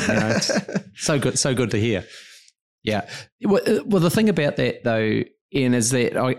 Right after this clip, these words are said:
Speaker 1: I guess one, it does depend on your production system.
Speaker 2: Yeah.
Speaker 1: Uh, it strongly depends on your production system and again, what your goals are and what you're trying to achieve. Uh, but also, you know, just where you're at, what, where you're at production wise,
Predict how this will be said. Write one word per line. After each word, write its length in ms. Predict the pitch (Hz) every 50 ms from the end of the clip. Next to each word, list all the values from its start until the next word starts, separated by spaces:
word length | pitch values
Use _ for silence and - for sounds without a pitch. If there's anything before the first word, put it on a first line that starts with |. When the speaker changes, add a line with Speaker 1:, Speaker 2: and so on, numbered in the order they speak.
| - -
Speaker 1:
I 100 | 127 101
guess 480 | - - 123 117 110 - - - -
one, 240 | 147 127 120 120 110
it 180 | 104 - - -
does 220 | 110 98 95 -
depend 340 | - - - - 104 98 95
on 120 | 95 90
your 60 | 90 -
production 500 | - - 95 92 - - - 104 92 90
system. 560 | - - 95 - - 101 87 82 85 85 - _ _ _ _ _ _ _ _ - -
Speaker 2:
Yeah. 320 | 92 90 90 82 82 80 -
Speaker 1:
Uh, 100 | - -
it 80 | -
strongly 420 | - - - 120 113 113 107 95 85
depends 320 | 90 - 95 92 90 90
on 100 | 95 95
your 80 | 95 -
production 400 | - - 87 85 - - 104 95
system 340 | - - - - - 95 95
and 240 | 92 92 85 - -
again, 300 | - 92 87 104 101 95
what 120 | 95 - 127
your 80 | 110
goals 340 | - 104 98 98 98 92 -
are 100 | 98 98
and 100 | 95 98
what 100 | 101 101
you're 60 | 110 -
trying 200 | - 110 98 92
to 80 | 92
achieve. 460 | 92 - - 113 101 98 95 101 - _ _ _ _ _ _ _ _ -
Uh, 380 | 104 101 98 98 98 95 90 92 - - - _ _ -
but 140 | 139 127 127
also, 580 | 127 135 131 - - - 98 92 95 98 98 98 - - - _ _ _ -
you 80 | 113
know, 60 | 107 92
just 220 | - 110 - -
where 160 | 107 110 110
you're 300 | 107 104 98 98 95 98
at, 240 | 107 113 - - -
what, 160 | 113 107 - - 113 113 - _ _ -
where 120 | 117 110
you're 160 | 101 95 98 98
at 160 | - - -
production 480 | 104 - 107 - - - 131 113 110
wise, 600 | 104 104 110 110 110 110 107 104 - - - -